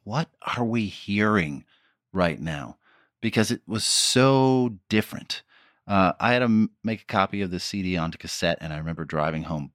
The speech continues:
just blasting this in my car and was just totally blown away. You can't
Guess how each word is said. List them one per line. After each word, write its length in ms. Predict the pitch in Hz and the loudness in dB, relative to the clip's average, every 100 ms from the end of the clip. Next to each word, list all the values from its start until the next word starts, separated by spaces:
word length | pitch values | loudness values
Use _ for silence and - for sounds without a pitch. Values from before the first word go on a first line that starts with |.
| - | -10
just 180 | 80 - _ | -10 -12 _
blasting 640 | - 80 90 101 - 92 80 | -4 0 2 2 0 -6 -6
this 220 | 73 - | -6 -10
in 120 | 85 78 | -10 -10
my 180 | 73 | -10
car 360 | - - 78 71 | -10 -6 -4 -4
and 260 | 65 76 80 | -6 -8 -8
was 120 | 78 | -8
just 260 | 104 - | -10 -12
totally 380 | - 131 143 131 | -10 -6 -2 0
blown 280 | 107 101 107 | 2 4 4
away. 340 | 92 95 95 - - _ _ - | 4 4 4 0 -10 _ _ -10
You 120 | 117 | -8
can't 280 | - 147 | 0 0